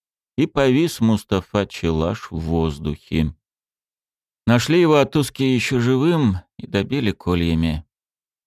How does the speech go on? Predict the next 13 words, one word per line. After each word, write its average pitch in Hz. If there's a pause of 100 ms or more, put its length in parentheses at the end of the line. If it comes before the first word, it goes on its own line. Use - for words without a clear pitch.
(240)
"Отузки 180
всегда -
так", — -
говорили 90
в 78
козах 101 (320)
и 76
жалели 80 (160)
Челаша. 76 (580)
"Настоящие 151
горцы, 127
настоящие 131
таты", — 107